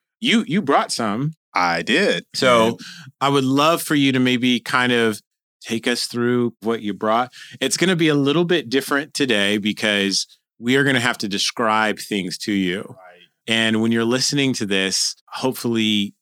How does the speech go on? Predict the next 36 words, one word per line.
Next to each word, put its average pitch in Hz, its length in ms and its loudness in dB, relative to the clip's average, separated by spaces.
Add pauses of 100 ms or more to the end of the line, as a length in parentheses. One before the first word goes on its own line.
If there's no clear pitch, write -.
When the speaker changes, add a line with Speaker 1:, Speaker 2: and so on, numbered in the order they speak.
Speaker 1:
it 104 280 -12
feels 120 840 -4 (100)
like 90 520 -10 (320)
you're 98 180 -6
here 95 220 -4
with 92 260 -8
us 87 240 -6
and 92 140 -8
you're, 87 260 -10
you're 87 140 -14
tasting 90 560 -8
what 87 180 -8
we're 90 160 -6
tasting. - 480 -8
Speaker 2:
<laughs> 240 440 -8 (720)
All 123 80 2
right. 101 180 0
So 92 560 2 (100)
today 107 600 2
I 101 160 2
actually 113 240 -2
pulled 95 300 0
what 90 60 -2
was 90 140 -4
in 95 60 4
my 87 100 2
refrigerator, 85 760 -6 (200)
you 87 120 -2
know, 82 120 -2
because 90 260 0
I 92 60 4
want 92 240 0
to 85 40 -8
be 87 160 0
authentic. - 520 -2 (180)
<laughs> 143 220 2